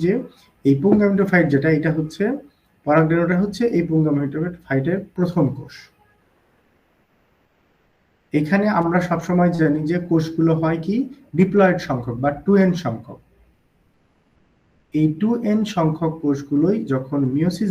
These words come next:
বিভাজন ঘটে, অর্থাৎ যখন হচ্ছে জনন কোষের বিভাজন ঘটে, তখন আমরা কোষ বিভাজনের ক্ষেত্রে জেনেছি যে এখানে মিওসিস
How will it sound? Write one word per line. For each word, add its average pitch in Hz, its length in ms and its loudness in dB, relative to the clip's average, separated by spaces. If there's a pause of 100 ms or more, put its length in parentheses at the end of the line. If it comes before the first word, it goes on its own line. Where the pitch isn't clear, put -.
বিভাজন 135 340 0 (100)
ঘটে, 117 160 -6 (100)
অর্থাৎ 147 340 -6 (600)
যখন 135 280 -2
হচ্ছে 135 240 -6 (500)
জনন 165 280 4
কোষের 208 300 0
বিভাজন 139 300 2 (100)
ঘটে, 123 220 -4 (380)
তখন 139 260 -2
আমরা 143 200 0
কোষ 180 120 2 (100)
বিভাজনের 147 460 0
ক্ষেত্রে 131 320 -6
জেনেছি 123 340 -6 (120)
যে 156 60 -2 (160)
এখানে 156 240 -2 (140)
মিওসিস 160 340 2